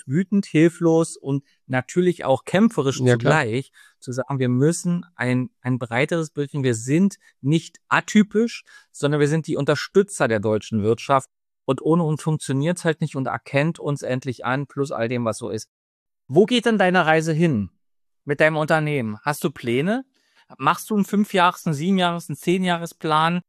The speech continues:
Speaker 1: Oder sagst du, ich agiere so, wie, wie die Zeit es erfordert?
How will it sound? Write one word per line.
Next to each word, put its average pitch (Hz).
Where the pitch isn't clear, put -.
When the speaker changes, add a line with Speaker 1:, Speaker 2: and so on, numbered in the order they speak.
Speaker 1:
Oder 147
sagst 151
du, 165
ich 143
agiere 151
so, 151
wie, 160
wie 139
die 147
Zeit 143
es 160
erfordert? 120